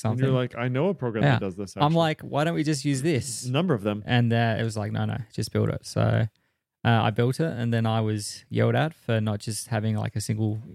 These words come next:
Speaker 2: index dot P H P file that did everything. I'm like,
Speaker 1: No way.
Speaker 2: Yeah.
Speaker 1: Seriously?
Speaker 2: Yeah.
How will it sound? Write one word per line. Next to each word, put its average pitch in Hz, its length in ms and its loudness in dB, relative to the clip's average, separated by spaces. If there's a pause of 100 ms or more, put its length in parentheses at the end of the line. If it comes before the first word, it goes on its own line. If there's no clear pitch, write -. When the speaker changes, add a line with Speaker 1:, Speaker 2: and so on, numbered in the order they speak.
Speaker 2:
index 110 340 2
dot 110 100 0
P 110 80 2
H 107 180 2
P 110 100 2
file 110 260 2
that 107 120 -2
did 107 140 -2
everything. 120 440 0
I'm 117 80 -2
like, 117 140 -2 (800)
Speaker 1:
No 151 280 6
way. 117 320 0
Speaker 2:
Yeah. 110 260 4
Speaker 1:
Seriously? 160 420 -2
Speaker 2:
Yeah. 117 220 -6